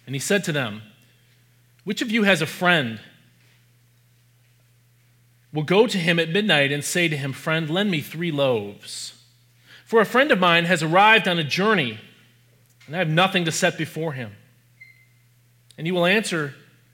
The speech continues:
from within, 'Do not bother me. The door is now shut, and my children are with me in bed. I cannot get up and give you anything.' I tell you,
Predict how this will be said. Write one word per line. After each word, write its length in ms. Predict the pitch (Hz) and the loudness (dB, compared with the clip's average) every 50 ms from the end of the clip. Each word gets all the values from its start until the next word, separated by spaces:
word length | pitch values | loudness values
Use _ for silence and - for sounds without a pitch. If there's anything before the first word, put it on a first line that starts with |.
| _ | _
from 200 | _ - 170 165 | _ -6 -4 -2
within, 500 | 156 151 - - 170 170 151 131 139 139 - - - _ _ _ _ _ _ - | -2 -2 -2 0 0 0 0 -2 -4 -8 -12 -16 -20 _ _ _ _ _ _ -12
'Do 80 | - 117 | -8 -2
not 260 | 123 139 156 156 - | 0 2 2 2 4
bother 320 | 151 156 170 180 175 170 | 4 4 6 4 4 2
me. 300 | 160 156 139 120 107 104 - - - - _ _ _ _ - | 2 0 0 -2 -6 -8 -12 -20 -20 -20 _ _ _ _ -14
The 80 | 127 120 | -10 -6
door 280 | 113 147 151 170 175 | -4 -2 0 0 0
is 140 | 165 135 147 | 0 0 0
now 160 | 160 165 165 | 0 0 0
shut, 600 | 151 - - - 196 208 196 160 - - - - - - _ _ _ _ _ _ _ _ _ _ _ _ _ | 0 0 0 2 4 4 4 4 0 -4 -14 -16 -18 -20 _ _ _ _ _ _ _ _ _ _ _ _ _
and 60 | - 131 | -12 -10
my 100 | 139 139 | -10 -6
children 440 | - - - 220 226 202 190 175 | -2 2 4 4 4 4 2 2
are 120 | 165 156 160 | 2 2 2
with 200 | 185 202 196 - | 0 0 -2 -2
me 140 | 175 165 160 | -4 -2 -2
in 140 | 160 156 | -2 0
bed. 420 | 143 175 190 196 180 143 117 107 - - - - _ _ _ _ _ _ _ _ _ _ _ _ _ _ _ _ | 2 2 4 4 4 2 0 -6 -12 -18 -20 -20 _ _ _ _ _ _ _ _ _ _ _ _ _ _ _ _
I 60 | _ - | _ -10
cannot 300 | - 180 220 262 254 - | -4 -2 0 0 0 0
get 140 | 175 160 | 2 2
up 140 | 151 135 - | 2 2 0
and 140 | 143 123 107 | -4 -8 -6
give 160 | - 151 139 | -4 -4 -4
you 160 | 135 139 139 | -2 -2 -2
anything.' 480 | 143 170 196 196 190 147 120 101 98 87 - - - _ _ _ _ _ _ _ _ _ _ _ _ _ _ _ _ _ _ _ _ _ _ _ _ _ _ _ _ _ _ _ _ _ _ _ _ _ _ _ - | -2 -2 -4 -4 -6 -8 -8 -8 -10 -14 -18 -20 -20 _ _ _ _ _ _ _ _ _ _ _ _ _ _ _ _ _ _ _ _ _ _ _ _ _ _ _ _ _ _ _ _ _ _ _ _ _ _ _ -16
I 80 | 120 123 | -16 -12
tell 240 | - - 143 131 127 | -6 -4 -2 -2 -2
you, 220 | 113 107 98 | -2 -6 -8